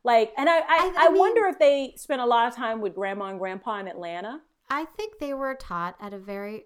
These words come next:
Speaker 2: early
Speaker 1: Yeah.
Speaker 2: age some hard truths.
Speaker 1: Yeah.
Speaker 2: And I think that they were taught that because they had to.
Speaker 1: Yeah. And then to lose their father in sixty-eight,
Speaker 2: Yeah.
Speaker 1: so.
Speaker 2: I mean, they were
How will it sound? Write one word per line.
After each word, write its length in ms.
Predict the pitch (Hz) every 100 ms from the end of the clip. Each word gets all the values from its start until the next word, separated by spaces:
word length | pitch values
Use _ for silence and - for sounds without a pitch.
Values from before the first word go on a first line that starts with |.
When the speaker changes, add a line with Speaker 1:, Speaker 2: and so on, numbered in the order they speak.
| -
Speaker 2:
early 320 | 185 185 190
Speaker 1:
Yeah. 120 | 180 165
Speaker 2:
age 400 | 165 165 170 -
some 260 | - 202
hard 420 | 190 - 170 175 -
truths. 520 | - - - - -
Speaker 1:
Yeah. 240 | 147 147 147 -
Speaker 2:
And 140 | 247 262
I 80 |
think 360 | 269 - 285 285 _
that 280 | 294 285 247
they 120 | 247 247
were 140 | 269
taught 340 | 269 180 165 -
that 200 | 214 -
because 320 | 233 262 247
they 140 | 269
had 420 | 262 - 277 269
to. 300 | - - - -
Speaker 1:
Yeah. 200 | 170 160 165 -
And 160 | 226
then 80 | 247
to 60 | 226
lose 240 | 214 233
their 120 | 233 196
father 560 | - 185 214 214 180
in 140 | 170 160
sixty-eight, 540 | - 220 240 269 302
Speaker 2:
Yeah. 240 | 392 302
Speaker 1:
so. 440 | 233 170 165 165 165
Speaker 2:
I 80 | 240
mean, 220 | 262 254
they 120 | 254 262
were 400 | 269 285 302